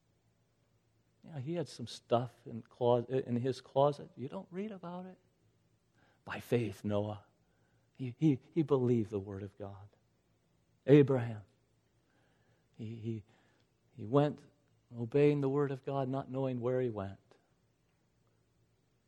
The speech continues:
It's interesting, Romans chapter four says that without weakening in faith, Abraham believed that God was able to do what he had promised. Without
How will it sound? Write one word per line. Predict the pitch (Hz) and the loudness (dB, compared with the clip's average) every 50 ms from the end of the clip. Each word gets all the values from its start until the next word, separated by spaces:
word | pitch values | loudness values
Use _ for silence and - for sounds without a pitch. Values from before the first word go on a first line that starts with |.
| _ _ _ _ _ _ _ | _ _ _ _ _ _ _
It's | _ - - | _ -10 -6
interesting, | 131 113 - - 107 - - - 110 104 104 | -6 -6 -6 -8 -12 -12 -10 -8 -8 -6 -4
Romans | 104 113 113 113 110 107 104 - - | -2 0 0 0 -2 -6 -8 -4 -2
chapter | 120 113 113 - - 107 | 0 0 0 -2 -6 -10
four | - - 117 117 117 | -8 -4 0 0 0
says | 107 - - - 120 120 117 107 - - - | 0 0 -4 -2 -2 -2 -2 -2 -6 -8 -10
that | 107 - - _ _ _ _ _ _ _ _ _ _ _ _ _ - | -10 -10 -10 _ _ _ _ _ _ _ _ _ _ _ _ _ -2
without | 110 107 127 120 117 - - | 0 4 6 6 4 4 4
weakening | 123 131 139 131 - 139 131 131 131 127 | 6 4 4 6 4 4 4 6 6 6
in | 120 120 120 | 6 4 4
faith, | 120 - 143 131 117 104 95 92 - - _ _ _ _ _ _ _ _ _ _ _ _ _ _ _ _ _ _ _ _ _ _ _ _ _ | 4 6 6 6 6 6 2 -2 -8 -20 _ _ _ _ _ _ _ _ _ _ _ _ _ _ _ _ _ _ _ _ _ _ _ _ _
Abraham | 107 107 107 95 101 101 95 101 95 90 87 87 87 - _ _ _ _ _ _ _ _ _ _ _ _ _ _ _ _ _ _ _ _ _ _ _ _ _ _ _ _ _ _ | 2 4 4 4 2 0 0 0 -2 -4 -6 -10 -14 -20 _ _ _ _ _ _ _ _ _ _ _ _ _ _ _ _ _ _ _ _ _ _ _ _ _ _ _ _ _ _
believed | - 98 101 101 95 92 | -4 -2 -2 -2 -2 -4
that | 101 - - | -8 -6 -4
God | 104 95 95 92 | -4 -4 -4 -4
was | 90 90 - 104 | -10 -10 -8 -8
able | 98 92 90 87 | -8 -6 -8 -10
to | 85 - 90 | -12 -12 -14
do | 87 95 95 95 92 | -10 -8 -8 -6 -6
what | 92 92 90 - _ - - _ _ _ | -6 -8 -10 -12 _ -20 -20 _ _ _
he | - 92 | -12 -12
had | 87 - | -12 -10
promised. | - 95 90 85 85 82 85 85 _ _ _ _ _ _ _ _ _ _ _ _ _ _ _ _ _ _ _ | -6 -6 -6 -6 -6 -8 -14 -18 _ _ _ _ _ _ _ _ _ _ _ _ _ _ _ _ _ _ _
Without | - 135 160 - | -20 -20 -20 -18